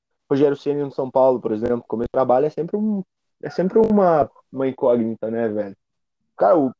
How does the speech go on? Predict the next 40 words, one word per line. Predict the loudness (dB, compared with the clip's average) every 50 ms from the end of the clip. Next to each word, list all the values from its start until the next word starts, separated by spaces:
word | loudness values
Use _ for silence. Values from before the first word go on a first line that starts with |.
| _
cara, | 0 2 2 2
o | 2
Lampard | 2 0 -2 -2 -4 -4 -2
pode | -4 -4 -4
ganhar | -4 -4 -4
uma | -6 -6 -6
Champions | -6 -6 -4 -4 -4 -4
League | -4 -4 -4
daqui | -4 -6 -6 -8 -10
cinco | -8 -8 -8 -4 0 2 2
anos | 4 2 2 0 -4
e |
a | -4
gente | -6 -4 -2
vai | 0 0
lembrar | 0 2 2 2 2
do | 2 0
nosso | -4 -8 _
podcast | -10 -12 -12 -10 _ -4 -4 -4 -4 -4 -4
hoje. | -2 0 0 0 0
Eu | 0 0 0 -2 -6 _ _
tô | -6 -6 -6
com | -6 -6
o |
Kozer, | -2 0 2 2 2 0 -4
eu | -6 -8
acho | -10 -14 -14 -14
que | -14
o | -16 -16 _ _ _
Lampard | -10 -8 -8 -6 -6 -6 -4 -4
ainda | -4 -2 -2 -2
não | 0 0 -2
é | -2
preparado. | -2 -4 -4 -2 0 2 4 4 4 4 2 0 _ _ _ _ _ _ _ _ _ _ _ _ _ _ _ _
Mas | -4 0 2 4 4 4 4 4 4 4 4 4 4 2 0 -2 -4 -10 _ _ _ _ _ _ _ _ _ _ _ _ _ _ -10
o | -4
povo | -2 0 0
é | 0
saudosista, | 0 -2 -2 -4 -6 -8 -8 -6 -6 -6
velho. | -6 -6 -6 -6 -8 -8 -10